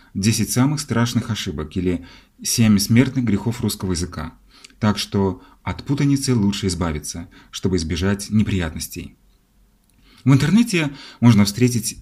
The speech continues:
не одну просьбу объяснить, почему же будущее всё-таки пишется без «ю». Чтобы понять это, надо из этого самого будущего перенестись в прошлое,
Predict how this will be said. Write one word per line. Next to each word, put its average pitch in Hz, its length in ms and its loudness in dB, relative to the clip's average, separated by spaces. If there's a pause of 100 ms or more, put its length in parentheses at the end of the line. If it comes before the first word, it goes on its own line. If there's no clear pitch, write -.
(120)
не 110 140 4
одну 110 300 2
просьбу 104 360 0
объяснить, 92 500 -2
почему 127 320 -2
же 117 280 0 (260)
будущее 110 720 4 (140)
всё-таки 98 520 0
пишется 101 440 -4
без 120 160 2
«ю». 85 280 -2 (580)
Чтобы 90 320 -4
понять 120 340 2
это, 120 340 0
надо 110 420 2 (280)
из 98 160 -2
этого 90 340 -2
самого 87 560 -4 (220)
будущего 98 680 -4 (560)
перенестись 143 680 2 (280)
в - 120 -20
прошлое, 87 680 -4